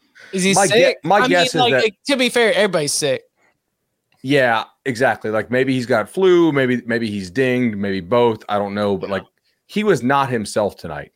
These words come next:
Speaker 2: I don't think. Ohio State handled him. Now, they used multiple guys at times, as you should, because it's Jalen frickin' Carter. And because Georgia's not that great on the edges, and you have N F L tackles who held up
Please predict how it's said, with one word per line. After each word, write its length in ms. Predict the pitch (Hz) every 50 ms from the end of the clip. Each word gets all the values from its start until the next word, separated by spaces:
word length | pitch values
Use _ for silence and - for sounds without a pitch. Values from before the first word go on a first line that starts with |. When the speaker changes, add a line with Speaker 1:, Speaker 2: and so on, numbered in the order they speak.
| _
Speaker 2:
I 60 | 101
don't 240 | 98 92 90 87 -
think. 180 | - 85 82 -
Ohio 440 | 95 95 - 143 143 147 165 165 156
State 420 | - - 147 135 127 120 - _ _ _ _ _ _ _ _ _
handled 500 | - - 135 143 147 131 120 104 85 87
him. 220 | 90 82 82 87
Now, 140 | 101 104 107
they 100 | 117 123
used 360 | 127 131 160 180 190 185 -
multiple 340 | 170 170 175 170 170 165 160
guys 280 | 165 185 208 214 185
at 80 | 151 -
times, 400 | - 101 87 82 196 202 - - _ _
as 320 | - 101 101 98 - - - _ _
you 160 | 104 107 104
should, 340 | - - 160 123 92 87 92 117 123 -
because 260 | 98 98 - 101 101
it's 220 | 101 104 101 - - -
Jalen 340 | - 107 107 110 113 104 101
frickin' 280 | - 113 101 - 95 -
Carter. 440 | - - 156 143 117 98 92 85 - _ _ _ _ _ -
And 100 | 110 113
because 240 | 110 104 120 110 95
Georgia's 340 | 90 120 127 131 127 117 101
not 180 | 120 120 120 -
that 100 | 120 104
great 240 | 92 101 120 120 113
on 140 | 107 104
the 100 | 95 95
edges, 320 | 117 123 90 90 92 90 98
and 100 | 98 98
you 100 | 101 101
have 140 | 101 95 95
N 120 | 101 98
F 100 | 90 -
L 100 | 101 92
tackles 460 | - - 117 113 - - 95 92 -
who 160 | - 98 95
held 200 | 92 101 98 95
up 280 | 95 95 90 90 - _